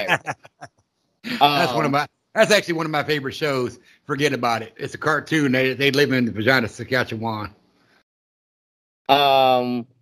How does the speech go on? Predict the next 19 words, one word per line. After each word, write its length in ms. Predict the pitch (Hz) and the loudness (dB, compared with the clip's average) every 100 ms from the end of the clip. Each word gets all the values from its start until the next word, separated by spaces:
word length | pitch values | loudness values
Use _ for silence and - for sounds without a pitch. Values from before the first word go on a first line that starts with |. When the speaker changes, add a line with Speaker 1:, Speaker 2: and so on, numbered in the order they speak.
| _ _ _ - | _ _ _ 2
Speaker 1:
and 260 | 147 147 | 2 4
then, 220 | 156 151 | 4 4
um, 600 | 147 139 131 123 120 123 - _ _ _ _ - | 4 2 2 2 -2 -6 -10 _ _ _ _ -2
now 380 | 151 185 240 214 | 4 6 6 4
they've 280 | 185 175 151 | 4 4 4
cut 360 | 202 165 143 | 4 4 0
serv-, 300 | 123 180 160 | 2 2 4
now 180 | 147 185 | 6 6
they've 260 | 196 151 131 | 4 -2 -6
completely 540 | 139 151 214 185 165 | -10 0 2 4 0
cut 260 | 139 185 - | 4 2 4
service 500 | 185 170 151 151 - | 6 6 6 2 0
to 220 | 160 - | -6 0
Eastern 360 | 208 220 170 156 | 0 2 2 6
Canada 640 | 175 156 151 147 147 147 - | 8 8 8 4 2 -2 2
too, 260 | 185 160 | 4 4
like 240 | 147 135 131 | 6 6 6
places 380 | 160 147 147 135 | 4 4 2 2
like 460 | 131 123 113 107 | 6 6 6 2